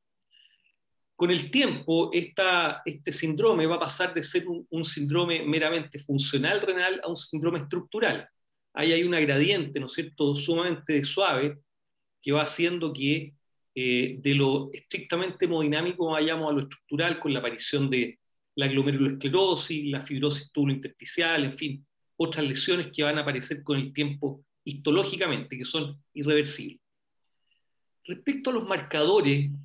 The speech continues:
eh, N-gal, cistatina, eh, cisteína,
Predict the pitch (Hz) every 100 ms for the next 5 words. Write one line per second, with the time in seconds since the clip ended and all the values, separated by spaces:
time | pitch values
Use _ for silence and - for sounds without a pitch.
0 | - _ _ _ _ _ 139 135 131 127
1 | 123 117 113 110 110 120 - _ _ _
2 | _ - 151 147 151 175 165 156 147 143
3 | 139 139 - 139 135 143 175 147 139 139
4 | 135 127 - _ - 120 113 - - _
5 | _ _ _ _ - - - 127 156 165
6 | 135 127 127